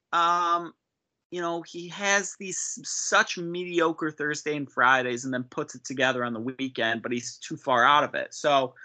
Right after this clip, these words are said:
if he can stay within six, you know, through the first two days, I think he has a very good shot.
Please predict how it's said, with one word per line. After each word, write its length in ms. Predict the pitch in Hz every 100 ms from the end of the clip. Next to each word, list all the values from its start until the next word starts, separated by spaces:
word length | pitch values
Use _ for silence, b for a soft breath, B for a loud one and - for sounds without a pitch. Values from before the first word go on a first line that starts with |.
| B B B -
if 160 | 165 - -
he 140 | 214
can 180 | - 240
stay 400 | - - 185 185
within 420 | 190 185 170 156
six, 960 | 143 - - - 156 185 - - - - _ _ _ _ _ _ -
you 100 | 160
know, 380 | 156 156 151 _ _ _ _ -
through 160 | 160 165
the 80 | 160
first 400 | 165 160 - -
two 100 | 151
days, 320 | 135 151 151
I 80 | 143
think 220 | 147 139
he 80 | 139
has 100 | 127
a 60 |
very 200 | 123 120
good 140 | 110 107
shot. 380 | - 90 50